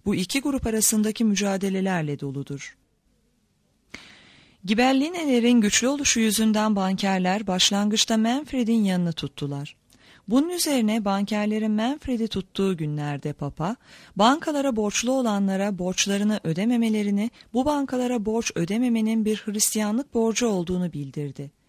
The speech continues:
Ve tabii borçlular bunu hemencecik yetkili bir karar olarak kabul ediverdiler.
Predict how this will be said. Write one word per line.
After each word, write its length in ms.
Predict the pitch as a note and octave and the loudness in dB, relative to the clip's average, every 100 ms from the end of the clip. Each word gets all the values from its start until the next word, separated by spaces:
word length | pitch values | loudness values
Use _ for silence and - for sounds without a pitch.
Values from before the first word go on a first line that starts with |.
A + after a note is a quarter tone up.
| - | -4
Ve 120 | E3+ | -2
tabii 460 | E3 D#3+ C#3+ D3+ A#3 - - F3 | -2 -4 -2 -2 -2 -6 -8 0
borçlular 600 | G#3+ - A#3+ B3+ B3+ A#3 | 2 2 0 0 0 2
bunu 160 | B3 | 0
hemencecik 800 | B3+ E4+ C#4+ A3 G3 E3+ A3 - - - | 0 -2 0 2 2 0 -2 -4 -20 -4
yetkili 440 | F#3 G3+ - A#3 C#4+ | 0 0 0 -2 -2
bir 140 | C4 | -4
karar 300 | - A3 C#4 | -4 -2 0
olarak 380 | B3+ A#3 A#3 - | 0 -2 -4 -4
kabul 340 | A3 G3 F#3+ | -4 -2 -2
ediverdiler. 840 | D3 D3 C#3+ C#3+ C#3 D3 C#3+ C#3 | -2 -4 -6 -6 -8 -8 -8 -10